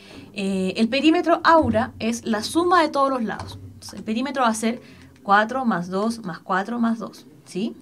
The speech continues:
En el caso del rectángulo. Y en el caso del triángulo sería dos más dos más dos más dos.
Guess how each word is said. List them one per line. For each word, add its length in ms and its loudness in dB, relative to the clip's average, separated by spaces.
En 80 -8
el 60 -8
caso 240 -12
del 100 -6
rectángulo. 560 -2
Y 60 -6
en 60 0
el 60 -4
caso 160 -2
del 80 -2
triángulo 380 -2
sería 300 -8
dos 340 -4
más 200 -8
dos 260 -6
más 200 -10
dos 220 -8
más 200 -10
dos. 280 -20